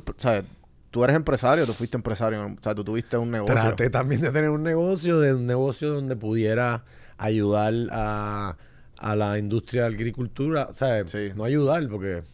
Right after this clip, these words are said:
Speaker 2: pero un, un, un hub más para que la, la agricultura pudiera, ¿verdad? Vender, si mierda.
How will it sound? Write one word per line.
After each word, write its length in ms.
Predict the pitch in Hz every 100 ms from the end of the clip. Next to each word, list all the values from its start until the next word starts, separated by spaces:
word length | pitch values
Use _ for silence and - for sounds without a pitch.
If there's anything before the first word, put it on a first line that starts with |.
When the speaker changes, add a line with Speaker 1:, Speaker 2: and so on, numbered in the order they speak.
| - - - -
Speaker 2:
pero 440 | 113 110 107 101 95 - - - - - - _ _ - -
un, 280 | 127 131 - -
un, 560 | 127 131 139 143 143 - -
un 120 | 139
hub 260 | 113 156 160
más 320 | 139 151 190
para 160 | - 131
que 180 | 117 107
la, 140 | 113 110 -
la 200 | 110 104
agricultura 520 | 104 101 110 110 117
pudiera, 540 | 131 135 135 147 131 - -
¿verdad? 300 | 107 101 160
Vender, 400 | 139 101 123 160
si 100 | 123
mierda. 300 | 123 170 147